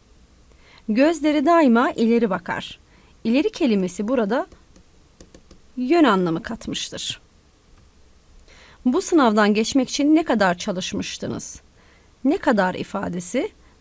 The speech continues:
burada soru anlamı katmıştır. Sizler de farklı cümleler kurup zarfların cümlelere kattığı anlamları örnekteki gibi belirtebilirsiniz.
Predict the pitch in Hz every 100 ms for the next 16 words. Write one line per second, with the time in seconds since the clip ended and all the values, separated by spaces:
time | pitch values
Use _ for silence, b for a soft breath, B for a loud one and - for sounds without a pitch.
0 | - 262 185 196 320 - - _ - -
1 | 285 269 202 - 120 - - - - -
2 | - - - _ _ - 254 233 254 202
3 | 196 339 - 285 240 240 226 214 185 180
4 | - 214 330 - 208 226 226 226 233 440
5 | _ 226 254 254 294 311 208 - 196 208
6 | 202 190 190 190 349 - 285 277 247 214
7 | 214 185 330 294 202 202 302 226 185 -
8 | - - -